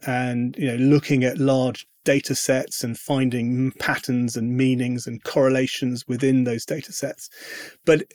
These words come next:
c-, it's coming back to what I said um, earlier, it's, it's an enabler. It will enable us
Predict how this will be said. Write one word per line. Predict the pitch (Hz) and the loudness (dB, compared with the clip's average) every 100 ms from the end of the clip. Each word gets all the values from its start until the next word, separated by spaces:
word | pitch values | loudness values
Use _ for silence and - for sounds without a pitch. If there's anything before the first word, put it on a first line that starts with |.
| - - | -20 -6
c-, | - | -4
it's | - | 0
coming | 208 190 | 4 6
back | 170 139 | 6 4
to | |
what | 151 147 | 4 4
I | |
said | 139 165 139 127 _ _ - | 4 4 4 2 _ _ -4
um, | 135 139 | -2 2
earlier, | 147 143 123 | 4 4 4
it's, | 139 143 | 0 -6
it's | - 156 - | -2 -2 2
an | 151 | 4
enabler. | 143 147 147 139 120 113 _ - - - - - | 6 6 6 6 0 -4 _ -20 -20 -20 -20 0
It | 160 151 | 0 4
will | 156 156 165 | 6 8 8
enable | 165 160 165 180 180 175 165 - | 4 6 6 6 8 6 4 -2
us | 139 127 - - | -4 -4 -4 -6